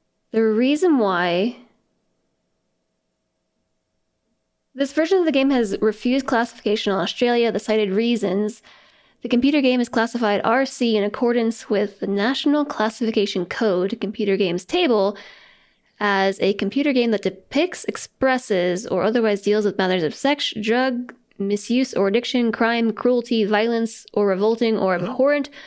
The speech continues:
Speaker 1: phenomena in such a way that they offended, they offend against the standards of morality, decency, and propriety generally accepted by reasonable adults to the extent they should not be classified.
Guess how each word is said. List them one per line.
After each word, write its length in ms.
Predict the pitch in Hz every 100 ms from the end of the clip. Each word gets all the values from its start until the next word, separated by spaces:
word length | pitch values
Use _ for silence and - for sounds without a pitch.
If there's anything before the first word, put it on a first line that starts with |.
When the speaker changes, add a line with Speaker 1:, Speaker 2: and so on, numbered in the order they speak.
| - _
Speaker 1:
phenomena 520 | - 240 226 208 180
in 60 | 175
such 180 | 214
a 60 | 214
way 240 | 202 190
that 160 | 185 170
they 120 | 185
offended, 600 | 185 - 208 214 214 214 - _ _ -
they 120 | 202
offend 460 | 190 - 294 294 294
against 300 | 208 208 220
the 60 | -
standards 340 | 208 208 196
of 100 | 175
morality, 600 | 180 175 220 247 254 247
decency, 640 | 220 214 214 214 214 220 - - - _ -
and 200 | 190 196
propriety 1000 | 196 190 226 240 247 240 233 233 233 -
generally 680 | 202 208 214 214 220 - -
accepted 880 | 208 - - - 240 233 - 233 226 247 _ -
by 100 | 175
reasonable 480 | 185 202 208 208 -
adults 440 | 170 185 226 -
to 140 | - 196
the 120 | 170
extent 480 | - 220 247 247 -
they 120 | 190
should 160 | 196
not 340 | 185 190 - 202
be 180 | 196 202
classified. 640 | 170 156 214 208 -